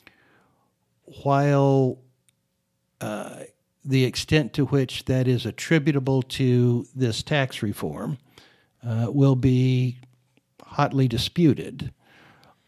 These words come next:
I think the general sense is if the economy's doing well and people are feeling more secure financially or more optimistic about the future,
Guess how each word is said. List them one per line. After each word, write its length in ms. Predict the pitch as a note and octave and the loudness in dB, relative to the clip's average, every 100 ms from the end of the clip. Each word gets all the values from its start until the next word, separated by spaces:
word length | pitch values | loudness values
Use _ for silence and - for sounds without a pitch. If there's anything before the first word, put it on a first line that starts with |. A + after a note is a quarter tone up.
| _ - | _ -2
I 100 | C#3 | 4
think 200 | D3 C3+ | 4 4
the 80 | |
general 420 | B2 A#2 D3+ C#3+ B2+ | 0 4 6 6 2
sense 500 | - F3+ F3+ - B2+ | 0 2 2 2 -2
is 480 | A2+ A#2+ C3 A2 | 0 0 0 0
if 120 | A#2+ - | -4 0
the 140 | B2+ | 0
economy's 560 | A#2+ C#3+ C#3 C3+ B2+ - | 0 2 4 4 2 2
doing 360 | B2+ B2 A#2+ | 2 4 4
well 340 | A#2 B2 C#3 D#3 | 2 2 2 0
and 140 | A2+ | 0
people 560 | A2+ C3+ C3 B2+ A#2 - | 0 -2 2 2 2 -2
are 160 | B2 B2 | -4 -4
feeling 400 | - C3 B2+ B2 | 0 0 2 4
more 220 | A#2+ B2+ | 4 2
secure 500 | A#2+ - - C3 B2+ | 0 -4 -4 0 0
financially 880 | B2 B2+ B2 B2 C3 - C3+ C3+ C3 | 0 -2 0 2 0 -2 -2 2 2
or 80 | A#2 | 0
more 260 | A#2 A#2+ | -2 0
optimistic 760 | A#2+ B2 - A#2+ A#2+ - B2 A2+ | 0 0 -2 -2 -2 -2 -8 -6
about 300 | A2 A#2 A2+ | -4 -4 -4
the 80 | A#2+ | -8
future, 580 | - C3+ C3 C#3+ C#3 | -2 -4 -2 -2 -2